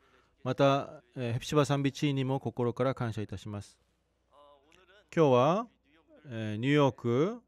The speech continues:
エバーグリーン教会の創立三十七周年記念礼拝となっています。えー、千九百八十四年ですね。千九百八十四年に教会を建てられました。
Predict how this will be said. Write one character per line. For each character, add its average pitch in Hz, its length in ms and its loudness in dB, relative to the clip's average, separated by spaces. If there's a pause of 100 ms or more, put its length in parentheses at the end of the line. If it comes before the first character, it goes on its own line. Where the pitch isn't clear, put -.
エ 113 80 -2
バ 131 120 4
ー - 20 4
グ 127 80 0
リ 131 80 2
ー 135 100 0
ン - 20 -6
教 131 220 0
会 117 260 2
の 123 280 -2
創 151 320 8
立 147 360 0 (320)
三 170 300 2
十 147 220 0
七 147 260 2
周 151 300 -2
年 139 300 -4
記 - 180 -4
念 139 420 -4
礼 139 160 2
拝 123 160 2
と 165 80 -2
な 147 140 2
っ - 20 -20
て - 100 -8
い 110 60 -2
ま 107 140 -4
す。 - 200 -16 (760)
え 113 100 -4
ー、 110 40 -2
千 170 280 4
九 165 180 2
百 135 300 2
八 135 240 0
十 135 160 0
四 127 140 4
年 147 140 2
で 139 100 2
す 127 120 -6
ね。 180 280 -2 (340)
千 139 260 -6
九 143 120 0
百 135 180 0
八 131 220 -4
十 135 120 0
四 131 140 2
年 147 160 0
に 151 160 -2
教 143 240 2
会 143 240 4
を 147 160 2
建 120 140 -4
て 123 80 0
ら 113 80 2
れ 110 80 -2
ま 107 100 -8
し - 60 -16
た。 - 180 -8